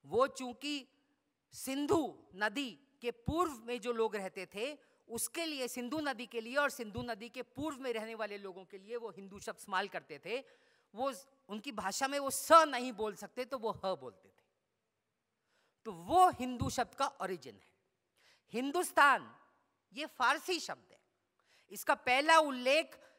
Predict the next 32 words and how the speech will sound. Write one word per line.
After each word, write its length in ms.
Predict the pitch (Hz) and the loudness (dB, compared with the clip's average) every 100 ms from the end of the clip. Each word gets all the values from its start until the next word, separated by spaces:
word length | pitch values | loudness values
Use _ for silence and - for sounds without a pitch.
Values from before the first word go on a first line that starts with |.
| _ - | _ -8
ससनिद 520 | - 233 311 311 339 | -2 0 0 0 2
एम्पायर 580 | 277 247 269 247 262 160 151 | 2 4 6 6 4 -2 -4
जो 200 | 208 190 - _ _ 151 | -4 -4 -12 _ _ -12
मध्य 240 | 185 185 | -6 -6
पूर्व 220 | 220 233 | -6 -10
का 120 | 202 240 | -4 -2
एक 160 | 226 | -2
बड़ा 160 | 190 208 | -2 -2
साम्राज्य 460 | 220 208 202 180 170 | -2 -4 -4 -10 -8
था 260 | 185 233 269 - _ | 0 0 0 -12 _
उसकी 260 | 247 - 320 | -10 -6 -4
शिलालेखों 600 | - 247 240 233 233 240 | 0 2 2 2 -4 -8
में 120 | 196 | -8
मिलता 280 | 170 151 127 | -12 -8 -10
है। 140 | 104 _ _ _ _ _ _ _ - | -10 _ _ _ _ _ _ _ -18
स्थान 480 | - - 302 381 359 | -4 8 10 10 6
शब्द 340 | - 240 - - _ _ _ _ _ | 2 2 0 -12 _ _ _ _ _
संस्कृत 540 | - 262 277 - 359 285 | -4 -2 -2 -2 -4 2
में 60 | 330 | 0
उसको 280 | 311 - 311 | 0 2 4
बोलते 360 | 269 262 262 | 4 2 0
हैं 280 | 254 262 330 - _ _ _ _ | 0 0 0 -4 _ _ _ _
कोई 120 | 269 240 | -6 0
जगह, 400 | 226 214 190 101 - _ _ _ _ _ _ - | 2 2 0 -4 -14 _ _ _ _ _ _ -2
फारसी 440 | 202 233 269 381 | 4 6 4 2
में 140 | 277 359 | 2 0
स्थान 320 | - 269 311 | 2 2 2
का 120 | 302 | 2
मतलब 340 | 285 269 285 330 | 0 0 2 2
है 100 | 320 | 2
इलाका, 440 | 262 240 247 294 196 | 2 2 4 4 2
क्षेत्र। 580 | - - 294 - 139 | 0 -4 -6 -6 -18